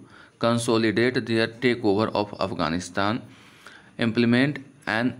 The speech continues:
Islamist agenda। ये जो डिफरेंसेस का जो आधार है,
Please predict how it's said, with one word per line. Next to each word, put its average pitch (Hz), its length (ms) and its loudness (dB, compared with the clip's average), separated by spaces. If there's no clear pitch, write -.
Islamist 107 680 -2
agenda। 82 440 -6
ये 131 60 -2
जो 135 160 6
डिफरेंसेस 131 680 2
का 165 120 0
जो 151 140 4
आधार 107 520 2
है, 90 180 -6